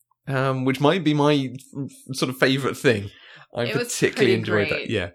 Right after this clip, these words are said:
Speaker 2: It was better than the first one.
Speaker 1: Well, really?
Speaker 2: I think so.
Speaker 1: Oh, I like that first one.
Speaker 2: I mean, I liked it,
Speaker 1: Mm.
Speaker 2: but this one I liked
Speaker 1: Even
Speaker 2: better.
Speaker 1: better. Uh, how many James Bond films have you seen? Any?
Speaker 2: Mm, one.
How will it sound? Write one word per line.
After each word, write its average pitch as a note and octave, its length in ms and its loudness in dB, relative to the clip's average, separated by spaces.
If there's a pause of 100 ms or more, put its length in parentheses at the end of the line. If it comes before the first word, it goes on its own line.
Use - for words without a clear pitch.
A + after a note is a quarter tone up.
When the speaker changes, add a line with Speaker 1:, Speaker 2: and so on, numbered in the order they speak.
(140)
Speaker 2:
It F3+ 120 -6
was F#3 120 -8
better F3+ 240 -2
than F3 140 -8
the D3 100 -12
first C#3 260 -14
one. C#3+ 320 -14 (260)
Speaker 1:
Well, D3 220 -4
really? E3 400 0
Speaker 2:
I E3+ 100 -6
think D#3 180 -14
so. - 300 -16
Speaker 1:
Oh, D3+ 120 -10
I D#3 140 -6
like C#3+ 240 -6
that B2 180 -8
first G#2 320 -8
one. G2+ 260 -6 (100)
Speaker 2:
I - 40 -16
mean, C#4 100 -8
I G3+ 120 0
liked A#3+ 280 -6
it, - 260 -10
Speaker 1:
Mm. G2+ 360 -6
Speaker 2:
but D3 160 -12
this E3+ 160 -12
one D#3+ 380 -14 (380)
I - 60 -18
liked D3 140 -16
Speaker 1:
Even G2 120 -10
Speaker 2:
better. F#2+ 300 -10 (500)
Speaker 1:
better. - 120 -8
Uh, - 540 -20
how E3 60 -4
many G3 140 -6
James F3+ 220 -4
Bond C3 240 -4
films F2+ 220 -8
have E2+ 100 -12
you F#2 80 -10
seen? - 300 -14 (960)
Any? D3 280 -8 (100)
Speaker 2:
Mm, G3+ 840 -18
one. E3+ 340 -12